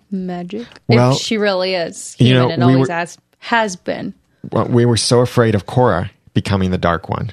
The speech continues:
Speaker 2: and what she would do with all that power. What about Tamara? That's someone, you know, like you're saying, out of left field comes this Tamara character.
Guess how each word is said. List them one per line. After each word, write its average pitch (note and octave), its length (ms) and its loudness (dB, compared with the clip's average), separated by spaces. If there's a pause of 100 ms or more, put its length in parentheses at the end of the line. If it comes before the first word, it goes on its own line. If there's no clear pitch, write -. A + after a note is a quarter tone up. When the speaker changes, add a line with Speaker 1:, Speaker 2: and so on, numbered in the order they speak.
(140)
Speaker 2:
and G2+ 120 -2
what F#2+ 140 -2
she - 160 0
would G2 140 2
do F#2 120 0
with F#2 160 -4
all F#2 120 0
that F2+ 160 -4
power. F2 360 -4 (100)
What G#2+ 140 4
about B2+ 260 0 (240)
Tamara? G2 540 0 (420)
That's A2+ 140 -2
someone, A#2+ 340 2
you A2 80 0
know, G#2 120 -2
like A2 200 0
you're A2 80 2
saying, G#2 380 -2 (120)
out A#2+ 180 2
of A#2+ 100 0
left B2 320 0
field A2 500 2 (120)
comes G2+ 260 0
this - 200 -6 (160)
Tamara G#2+ 400 -2
character. G2 540 -4